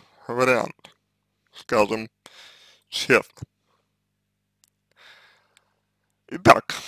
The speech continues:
теперь давайте разберем ваш непосредственно текст. «С мужем живем раздельно четыре месяца в связи того, что подала на развод, но потом поняла, что поступок был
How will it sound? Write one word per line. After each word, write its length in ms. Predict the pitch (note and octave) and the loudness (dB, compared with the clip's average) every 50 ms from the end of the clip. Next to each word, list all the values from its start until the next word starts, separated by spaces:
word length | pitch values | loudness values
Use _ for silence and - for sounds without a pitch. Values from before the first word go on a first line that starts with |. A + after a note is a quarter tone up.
| - - - - - - _ _ _ - - - _ _ _ _ _ _ _ _ _ _ | -18 -20 -20 -20 -20 -20 _ _ _ -20 -20 -20 _ _ _ _ _ _ _ _ _ _
теперь 420 | - - - - F#3 G3+ G#3+ - - - | -20 -20 -8 -2 0 2 2 0 -2 -8
давайте 540 | - - B2+ C3 D3+ D#3+ F3 - - D3+ C3+ | 0 2 4 6 6 6 4 2 0 -2 -2
разберем 640 | A#2 A#2 G#2+ G2+ G#2+ A#2+ B2 C#3+ D3 C#3 C3+ - - | 0 -2 -2 -2 0 2 4 4 2 2 0 -6 -12
ваш 480 | - - E2+ B2 B2 B2+ B2+ A#2+ - - - - - - - - - | -8 0 4 6 6 6 4 2 0 -2 -4 -4 -10 -20 -20 -20 -16
непосредственно 960 | A#2+ A#2+ - - A#2 A2+ - - B2+ B2+ A#2+ - - - B2+ B2 A#2+ A#2+ A2+ - _ - - - | -16 -12 -4 -4 -4 -4 -4 -6 -6 -6 -6 -8 -10 -10 -8 -6 -6 -6 -8 -10 _ -20 -12 -6
текст. 320 | - A#2+ G#2+ - - - _ - - _ _ _ _ - _ - - - _ _ - - _ _ _ _ _ _ _ | -6 -6 -6 -6 -12 -20 _ -20 -20 _ _ _ _ -20 _ -20 -20 -20 _ _ -20 -20 _ _ _ _ _ _ _
«С 160 | - - - | -16 -12 -8
мужем 360 | F#3 G3+ A3+ A3+ G#3 F3+ C#3 | -4 -2 -2 -2 -2 -2 -4
живем 320 | B2+ B2+ C#3+ D#3 E3+ E3+ E3 | -2 -2 0 0 2 4 6
раздельно 560 | D#3+ D#3 D#3 D3+ E3 G3 A3 G#3 E3+ C#3+ B2+ | 8 6 6 6 2 0 0 0 0 -2 -2
четыре 320 | - - - - F3 E3 | -4 -6 -6 -4 -4 -4
месяца 440 | D#3 D#3+ D#3+ C#3+ B2+ - - - A2+ | -2 0 -2 -2 -2 -4 -10 -14 -14
в 100 | A#2 A2+ | -14 -12
связи 280 | G#2+ - C#3 C3+ C#3 C3+ | -8 -8 -6 -4 -4 -4
того, 360 | - - B2+ C3+ D#3+ F#3 D#3+ | 0 4 4 4 4 4 0
что 180 | - - C#3 | -2 -4 -6
подала 400 | B2 - C3 A#2 C3 C3 C3 B2+ | -6 -4 -2 2 4 6 6 6
на 140 | B2 B2 B2 | 4 2 2
развод, 400 | B2 B2+ C3 C#3 D#3+ F#3 G#3 F#3+ | 2 2 0 0 -2 -6 -6 -6
но 100 | D3+ B2+ | -6 -4
потом 280 | A#2+ B2+ C3 C#3 C3 A#2+ | -4 -2 -2 -2 -4 -6
поняла, 360 | - B2+ C3 C3+ C#3+ D#3+ - | -8 -4 0 2 2 2 2
что 160 | - - - | 0 -2 -6
поступок 540 | - - C3 B2 - - - E3+ F3 D3 B2 | -2 -2 -2 -2 -2 -8 -8 -8 -8 -10 -6
был 180 | B2+ C3+ C3+ | -4 -2 -2